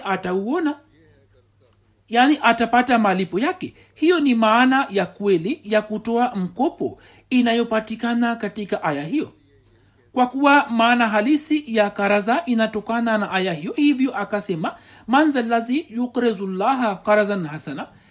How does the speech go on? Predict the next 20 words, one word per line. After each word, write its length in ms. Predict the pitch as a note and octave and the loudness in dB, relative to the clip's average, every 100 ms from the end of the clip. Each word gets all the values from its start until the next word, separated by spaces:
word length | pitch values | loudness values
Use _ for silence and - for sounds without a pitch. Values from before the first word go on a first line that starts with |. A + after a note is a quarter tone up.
| _ _ _ | _ _ _
na 120 | A#3 | -4
tafsiri 460 | A#3+ A#3+ - B3+ B3 | 0 -2 0 0 2
yake 320 | B3+ B3+ C#4 | 2 0 -4
inapatikana 840 | B3+ B3 A#3+ A3+ A3 A3 A3+ A3+ A3+ | -2 -2 0 0 -2 -4 -6 -4 -6
katika 480 | G#3+ G#3+ G3+ G#3 G#3 | -6 -8 -6 -8 -8
aya 400 | G#3+ G3+ G#3+ A3 | -6 0 0 0
ifuatayo 640 | F3 F#3+ F3 F3+ D#3+ G#3+ | -4 -2 -2 -2 -4 -4
kwamba, 400 | A3+ F3+ C#3 - - - - | -4 -6 -6 -8 -14 -20 -4
"Man 220 | B3 B3+ | 0 4
yamal 340 | B3 B3+ C4 B3+ | 6 6 4 2
misqala 500 | A3 - A3 G#3 G3 | 0 0 2 2 2
zarratin 340 | F3 E3 F#4 F4 | 0 -4 -6 -8
khairan 400 | F#3+ E3 F#3 G3 | -4 -4 -2 -2
yara", 300 | B3 F4 - _ _ _ _ _ _ - | 0 -2 -4 _ _ _ _ _ _ -6
yani 480 | A3 B3 E4+ F#4 _ _ _ _ - | -2 0 0 -4 _ _ _ _ -2
anayetenda 800 | A#3 B3 C4 B3 C4 B3+ B3 B3 | 0 2 0 0 0 4 4 2
mema 520 | G3+ G#3+ G3+ C4+ G#4 | -2 -2 -2 -2 -4
sawa 360 | - B3+ A#3+ A3+ | -2 0 2 0
na 120 | G3+ | -2
chembe, 420 | - F3 D3+ A#4 | -4 -6 -6 -10